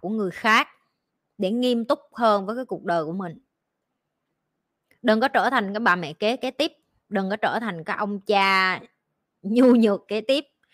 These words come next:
cũng đừng có trở thành bà mẹ đóng vai nạn nhân kế tiếp nữa. Hãy đi tìm em là ai, phải học em là ai, phải chữa lành những cái nỗi đau trong quá khứ của em. Và nếu như em chưa sẵn sàng, đừng có đem trẻ con ra cuộc đời em.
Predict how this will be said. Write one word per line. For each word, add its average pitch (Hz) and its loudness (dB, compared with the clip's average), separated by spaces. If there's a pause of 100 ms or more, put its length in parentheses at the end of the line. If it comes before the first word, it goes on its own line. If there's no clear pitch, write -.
(240)
cũng 269 2
đừng 262 4
có 254 2
trở 220 0
thành 220 -2
bà 180 4
mẹ 180 -4
đóng 233 -2
vai 226 2
nạn 180 -8
nhân 196 -4
kế 214 -4
tiếp 262 -6
nữa. 170 -10 (1000)
Hãy 208 0
đi 269 0
tìm 220 2
em 214 -2
là 196 2
ai, 202 2 (600)
phải 190 -4
học 220 0
em 202 -6
là 170 -2
ai, 180 -2 (440)
phải 214 -2
chữa 214 0
lành 214 2
những 185 -6
cái 254 -4
nỗi 202 -4
đau 202 2
trong 196 -6
quá 220 2
khứ 262 -2
của 185 -2
em. 170 0 (840)
Và 220 0
nếu 240 2
như 330 -4
em 254 -2
chưa 254 -2
sẵn 220 -6
sàng, 196 2 (460)
đừng 190 -4
có 208 -4
đem 202 -2
trẻ 180 -4
con 190 -2
ra 175 -6
cuộc 170 -12
đời 160 -4
em. 160 -4